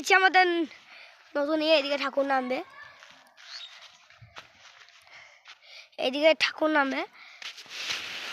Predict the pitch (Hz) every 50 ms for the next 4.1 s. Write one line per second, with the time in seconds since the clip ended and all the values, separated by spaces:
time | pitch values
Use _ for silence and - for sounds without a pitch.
0 | - - - - - - - - - - - - - - - _ _ _ _ _
1 | _ _ - - - - - - - - - - - - - - - - - -
2 | - - - - - - - - - - _ - 311 269 247 - - 262 269 262
3 | - - 247 254 254 262 269 294 320 330 285 269 240 240 226 220 220 214 202 -
4 | - -